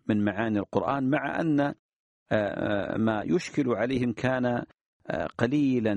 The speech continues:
جدًا ونزراً يسيراً. لماذا؟ لأنهم هم العرب الأقحاح الذين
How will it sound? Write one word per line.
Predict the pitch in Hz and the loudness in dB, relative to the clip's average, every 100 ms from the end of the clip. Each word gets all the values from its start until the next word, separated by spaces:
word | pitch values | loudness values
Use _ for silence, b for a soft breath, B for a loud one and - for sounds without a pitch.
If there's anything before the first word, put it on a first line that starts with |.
| 92 | 0
جدًا | - 123 135 110 107 98 | 0 0 0 0 2 2
ونزراً | 87 90 127 127 113 110 87 | 0 2 0 2 0 0 0
يسيراً. | 101 - 147 113 | -2 4 4 4
لماذا؟ | 98 131 151 92 73 85 | 2 4 2 0 -2 0
لأنهم | 120 156 147 127 | 2 2 0 2
هم | 160 147 | 2 2
العرب | 107 139 120 | 2 0 0
الأقحاح | 107 98 - - 127 104 - - - _ _ _ 123 | 0 -2 -4 0 0 0 -10 -18 -20 _ _ _ -2
الذين | 107 107 113 110 | 0 2 0 2